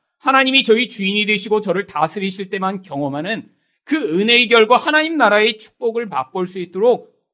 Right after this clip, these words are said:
은혜를 달라고 반응하실 때 인생 가운데 문득문득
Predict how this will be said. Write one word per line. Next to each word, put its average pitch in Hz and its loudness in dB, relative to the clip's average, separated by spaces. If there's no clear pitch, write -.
은혜를 175 0
달라고 143 -4
반응하실 151 -14
때 117 -20
인생 147 -4
가운데 175 2
문득문득 160 -4